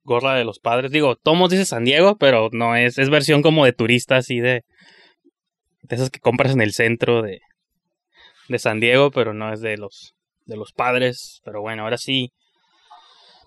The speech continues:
Pues si estás lista, Livia, vamos a comenzar con la taquilla. Estas fueron las diez películas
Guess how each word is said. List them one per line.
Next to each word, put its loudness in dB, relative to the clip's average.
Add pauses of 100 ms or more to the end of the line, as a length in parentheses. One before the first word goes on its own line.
(600)
Pues -6
si -6
estás 0
lista, 2
Livia, 4
vamos 0
a 2
comenzar 0
con 0
la 0
taquilla. -2 (420)
Estas -12
fueron -2
las 0
diez 0
películas -6